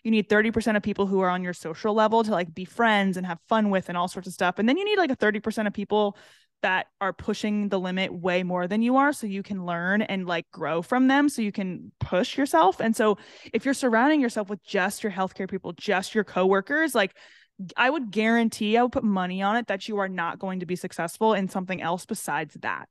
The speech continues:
And so, you know, I think the cliche, like, your network, network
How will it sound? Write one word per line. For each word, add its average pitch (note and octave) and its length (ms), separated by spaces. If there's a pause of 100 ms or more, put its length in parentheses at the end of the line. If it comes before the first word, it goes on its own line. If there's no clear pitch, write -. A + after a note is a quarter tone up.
And F#3+ 160
so, F3+ 340 (400)
you A3 80
know, G3+ 120
I F#3+ 60
think G#3+ 280
the F3 320 (240)
cliche, G3 480
like, F3+ 180
your G3 120
network, F#3 500
network F#3+ 640